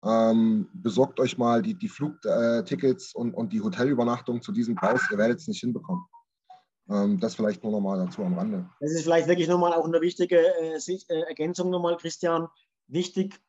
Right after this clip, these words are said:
Speaker 2: mir persönlich ist auch nochmal, wir, wir Jungs hier, Oilers Nation Germany, verdienen an dem Trip null Komma nix.
Speaker 1: Nein.
Speaker 2: Wir haben damit eigentlich nichts zu tun, außer dass wir selber rüber wollen.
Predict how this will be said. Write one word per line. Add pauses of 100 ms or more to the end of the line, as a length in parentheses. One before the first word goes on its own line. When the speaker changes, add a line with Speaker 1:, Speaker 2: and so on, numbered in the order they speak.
(140)
Speaker 2:
mir
persönlich
ist
auch
nochmal, (260)
wir, (680)
wir
Jungs
hier,
Oilers
Nation
Germany, (340)
verdienen
an
dem
Trip (220)
null
Komma
nix.
Speaker 1:
Nein.
Speaker 2:
Wir
haben
damit
eigentlich
nichts
zu
tun,
außer
dass
wir
selber
rüber
wollen.